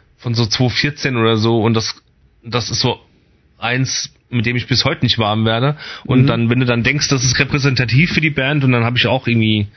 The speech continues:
Speaker 1: eigentlich kein zweites Mal mehr reingehört, ja.
Speaker 2: Mhm, ja, ja.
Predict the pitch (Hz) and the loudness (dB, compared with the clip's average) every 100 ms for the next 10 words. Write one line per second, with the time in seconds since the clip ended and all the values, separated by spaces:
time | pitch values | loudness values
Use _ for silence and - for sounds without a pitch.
0 | - - _ - _ - 113 110 120 110 | -20 -20 _ -20 _ -4 -2 0 -2 -2
1 | 233 156 127 113 104 101 101 101 101 101 | -2 0 0 2 0 0 0 0 0 0
2 | 104 127 117 - 123 120 - 123 | 0 2 0 -2 0 0 0 -2